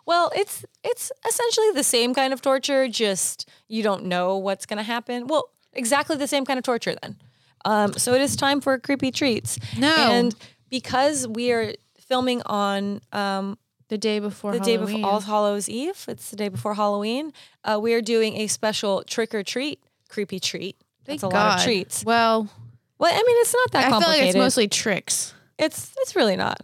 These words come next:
Speaker 1: It's, like, one trick or one treat. So hold on one second. You t-,
Speaker 2: I'm
Speaker 1: chat
Speaker 2: gonna
Speaker 1: to the folks, and I'm gonna get the tray of goodies.
Speaker 2: Hello, folks. I'm gonna readjust my microphone as I do some A S M R on this Hallows Eve.
Speaker 1: Oh God, I think I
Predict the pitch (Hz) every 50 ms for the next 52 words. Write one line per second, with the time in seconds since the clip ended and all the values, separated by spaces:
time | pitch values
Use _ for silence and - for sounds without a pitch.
0 | - - _ - 403 415 - 427 330 247 - - 220 240 240 240 240 233 - 247
1 | 226 220 214 - 202 175 175 175 185 185 175 - - 185 180 175 175 175 - -
2 | - 208 180 170 170 175 175 240 254 247 220 220 220 214 - 214 202 202 196 156
3 | - 214 220 233 233 220 202 - - - - - - - _ _ - - 247 247
4 | 214 208 339 320 220 214 208 - 220 208 208 - - 202 196 196 202 202 202 190
5 | 196 180 - - 185 175 170 - - - 185 180 175 170 156 147 - - - 196
6 | 160 - - - - - - - - - - - - - _ - - - 233 226
7 | 220 214 214 - - - 202 196 196 196 - - - - - - - - 208 214
8 | 208 214 208 202 208 208 208 196 - 214 202 190 - - 208 202 196 196 196 202
9 | 190 - 196 - - 196 190 190 190 185 202 196 185 - 196 185 - 202 190 -
10 | - - 226 220 214 208 - - 202 202 196 190 185 180 185 180 185 180 185 185
11 | - - - - - 214 214 208 208 202 196 - - 214 208 202 196 190 190 185
12 | - - _ _ _ _ _ _ _ _ - 247 226 226 202 202 196 202 202 247
13 | 240 233